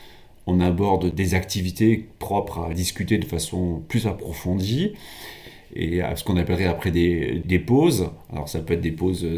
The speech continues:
plus sympathiques, entre guillemets, des pauses type café, hein, euh, ou ça peut être à nouveau des, des, une activité, euh, commune, euh,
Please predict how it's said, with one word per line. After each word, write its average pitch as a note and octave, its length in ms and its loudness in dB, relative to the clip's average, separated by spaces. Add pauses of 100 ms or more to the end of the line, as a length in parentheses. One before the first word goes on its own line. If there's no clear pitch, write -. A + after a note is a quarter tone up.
(140)
plus D2+ 240 -8 (160)
sympathiques, - 600 -2 (160)
entre - 240 -6
guillemets, E2 220 0
des D2+ 120 -4
pauses E2 300 -2
type - 240 -10
café, A#2 500 2
hein, A#2+ 360 2
euh, D#2+ 240 0 (100)
ou A2 100 2
ça F#2+ 160 2
peut G#2+ 140 2
être G#2+ 220 2
à C#2+ 100 0
nouveau G2+ 520 2 (240)
des, F2+ 360 6
des, E2 140 0
une F#2+ 180 0
activité, F#2 600 0
euh, E2 300 0
commune, G#2 500 2 (760)
euh, D2+ 140 -4